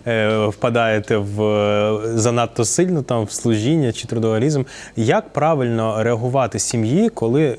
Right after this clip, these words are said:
е, ну, наприклад, е, чоловік це там або пастор, або служитель, або мама, наприклад, багато в служінні, і від цього страждає сама сім'я, е, що діти не бачать, е,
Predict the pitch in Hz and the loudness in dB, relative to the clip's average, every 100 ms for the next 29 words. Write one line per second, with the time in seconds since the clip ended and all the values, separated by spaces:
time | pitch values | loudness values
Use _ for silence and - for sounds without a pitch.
0 | 110 113 117 175 151 131 98 92 - 104 | -2 -2 0 0 0 -2 -2 -6 -8 -4
1 | 101 101 98 117 110 139 151 - 101 98 | -2 -2 -2 -2 0 0 -2 -8 -8 -4
2 | 101 117 123 107 107 - 101 110 - 101 | -2 -2 0 0 0 -4 -4 -4 -4 -4
3 | 107 101 107 113 135 98 104 101 98 98 | -2 -2 -2 0 0 0 -2 -2 -4 -2
4 | 101 104 92 - - 107 104 101 101 - | -2 -2 -4 -8 -6 -2 -2 -4 -6 -6
5 | 101 104 98 92 - - 113 113 - 185 | -4 -2 -4 -6 -12 -6 -4 -2 0 0
6 | 175 127 104 143 143 - 123 123 - 123 | 0 -4 -2 -2 -2 -2 -2 -2 -2 0
7 | 107 95 90 98 101 98 98 98 98 92 | 0 0 -4 -4 -4 -2 -2 -2 -2 -4
8 | - 110 104 101 147 135 113 120 147 135 | -4 -2 -2 -2 -2 -2 0 0 0 -4
9 | 117 - 113 107 107 104 | -6 -4 -2 0 0 -2